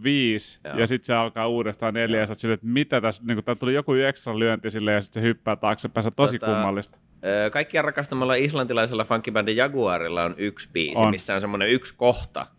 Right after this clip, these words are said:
Speaker 2: nimenomaan, et, et yhtäkkiä se menee ja se on niinku tosi groovaava kohta
Speaker 1: Joo.
Speaker 2: vielä. Ja sit sä vaan tajuat, että tää menee muuten seiskaan. Et
Speaker 1: Joo.
Speaker 2: the fuck? Ja sit samalla siinä pystyy niinku hyvin, et se on jotenkin niinku looginen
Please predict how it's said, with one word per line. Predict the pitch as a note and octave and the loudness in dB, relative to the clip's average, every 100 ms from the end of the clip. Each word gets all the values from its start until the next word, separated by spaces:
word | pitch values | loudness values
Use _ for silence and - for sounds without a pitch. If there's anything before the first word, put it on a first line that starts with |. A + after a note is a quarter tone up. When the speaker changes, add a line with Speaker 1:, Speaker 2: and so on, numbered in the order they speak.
| _ | _
Speaker 2:
nimenomaan, | F2 E2 D#2 C#2+ C#2 C#2 B1 | -6 -2 0 -2 -4 -6 -8
et, | G#1 _ - | -14 _ -16
et | - - | -16 -2
yhtäkkiä | C#3 D3 - - F#2 D2+ | 2 2 0 -6 -4 -4
se | D#2+ | -4
menee | D2+ D2 C#2+ | -4 -4 -2
ja | D2 | -2
se | E2+ | -4
on | |
niinku | E2+ D#2+ - | -6 -10 -6
tosi | C3 C3 G#2 | -2 0 0
groovaava | E2 E2 D#2 D2 D2 | -2 -2 0 0 -2
kohta | D2+ D#2+ B2 | -6 -6 -2
Speaker 1:
Joo. | A#2+ | 0
Speaker 2:
vielä. | G#2+ D2 | 0 -4
Ja | F2 | -8
sit | G2 | -4
sä | F#2+ | -2
vaan | D2+ | -2
tajuat, | D2+ D2+ C#2+ | -4 -8 -10
että | _ - | _ -6
tää | B2+ A#2 | -2 -2
menee | B1 A#1+ | -6 -12
muuten | A#1+ - - | -12 -14 -14
seiskaan. | - B1+ A#1+ - - G1+ | -10 -10 -10 -12 -14 -12
Et | - | -2
Speaker 1:
Joo. | B2 A#2 | 0 0
Speaker 2:
the | - D#2 B1+ - | -2 -8 -8 -6
fuck? | G2+ D3+ - - | 2 2 0 -2
Ja | A#2 | -2
sit | C#3 - | 0 -2
samalla | D#3+ D3+ A#2 | -2 0 0
siinä | G2+ G2 F#2 | -2 -6 -4
pystyy | G#2+ - G2 | -6 2 4
niinku | F#2 F2+ | 4 0
hyvin, | G2+ A2 G#2+ | -2 0 2
et | G2+ | 0
se | - | 0
on | A2 | 0
jotenkin | A#2 G#2+ F#2 | 0 -2 -4
niinku | F2+ E2 F2+ | -6 -6 -6
looginen | A2 G#2 E2 D2+ C2 | 0 0 0 -4 -8